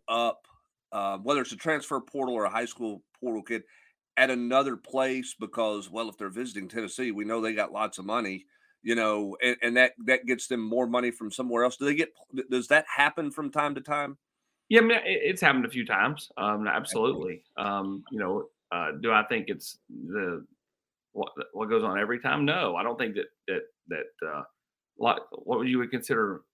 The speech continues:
Speaker 2: misses or losses in this recruiting class. I, I don't think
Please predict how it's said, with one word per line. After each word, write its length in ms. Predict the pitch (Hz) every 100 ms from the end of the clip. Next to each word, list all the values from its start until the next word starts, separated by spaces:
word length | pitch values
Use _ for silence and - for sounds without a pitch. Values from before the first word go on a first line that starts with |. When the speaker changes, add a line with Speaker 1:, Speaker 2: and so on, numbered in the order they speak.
| -
Speaker 2:
misses 460 | 120 131 131 117
or 100 | 95
losses 480 | 101 123 123 - 110
in 120 | 107
this 180 | 110 -
recruiting 320 | - - 127
class. 280 | 113 101 98 -
I, 140 | 107 -
I 80 | -
don't 220 | 127 -
think 240 | 123 113